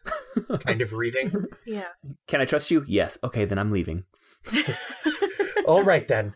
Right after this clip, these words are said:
Speaker 2: But I'm leaving anyway.
Speaker 1: Thank you for proving it to me. That was very impressive what you just did now.
Speaker 2: <laughs> It was. It was. And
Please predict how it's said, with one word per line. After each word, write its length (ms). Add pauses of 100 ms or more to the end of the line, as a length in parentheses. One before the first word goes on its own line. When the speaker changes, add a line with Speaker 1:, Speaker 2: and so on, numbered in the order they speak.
Speaker 2:
But 140
I'm 260
leaving 320
anyway. 540 (220)
Speaker 1:
Thank 260
you 80
for 100
proving 320
it 120
to 100
me. 240
That 160
was 100
very 220
impressive 420
what 140
you 80
just 200
did 160
now. 200
Speaker 2:
<laughs> 40 (920)
It 100
was. 420
It 40
was. 240 (760)
And 220